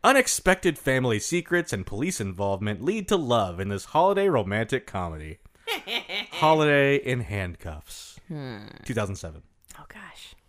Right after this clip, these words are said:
Speaker 1: Alice?
Speaker 2: I, I really wanna say it's true because it's, they seem like the type of nineties television star who would do
Speaker 1: Uh-huh.
Speaker 2: something like this.
Speaker 1: Mm-hmm.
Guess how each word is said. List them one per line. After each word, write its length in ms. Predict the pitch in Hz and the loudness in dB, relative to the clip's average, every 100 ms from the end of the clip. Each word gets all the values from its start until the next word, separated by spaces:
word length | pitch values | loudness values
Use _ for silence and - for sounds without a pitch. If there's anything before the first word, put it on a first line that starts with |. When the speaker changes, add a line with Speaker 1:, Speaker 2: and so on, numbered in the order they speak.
| _ | _
Speaker 1:
Alice? 400 | 104 90 92 - - | -12 -8 -8 -8 -4
Speaker 2:
I, 160 | 185 - | -4 0
I 60 | 196 | 0
really 300 | 208 415 381 | 4 4 6
wanna 300 | 285 240 185 | 4 2 0
say 380 | - - 190 254 | -4 -2 0 0
it's 180 | - | -2
true 280 | - 370 392 | -4 0 2
because 320 | 285 240 208 | 2 0 0
it's, 240 | 175 - - | 0 -4 -6
they 220 | 180 185 | 0 2
seem 560 | - 202 185 185 180 170 - - - | 2 2 4 4 2 0 -10 -20 -4
like 420 | 156 151 139 - - _ _ - | 0 2 0 -8 -20 _ _ -4
the 80 | |
type 360 | 156 185 151 - | -2 0 -2 0
of 260 | 147 139 - - | 0 0 -6 -10
nineties 460 | 151 143 143 135 | -6 -4 -4 -6
television 560 | - 151 139 135 131 131 | -6 -4 -4 -4 -6 -8
star 460 | - 151 135 127 131 | -6 -4 -2 -2 -2
who 180 | 165 | -2
would 200 | 151 139 | -2 -4
do 460 | 123 139 131 131 127 _ _ _ - | -4 -4 -4 -4 -8 _ _ _ -6
Speaker 1:
Uh-huh. 180 | 117 104 | -2 0
Speaker 2:
something 520 | 151 139 135 127 120 | -2 -2 -6 -6 -8
like 220 | - 127 - | -6 -6 -4
this. 400 | 127 127 - - _ - | -4 -4 -8 -12 _ -12
Speaker 1:
Mm-hmm. 220 | 110 98 | -8 -8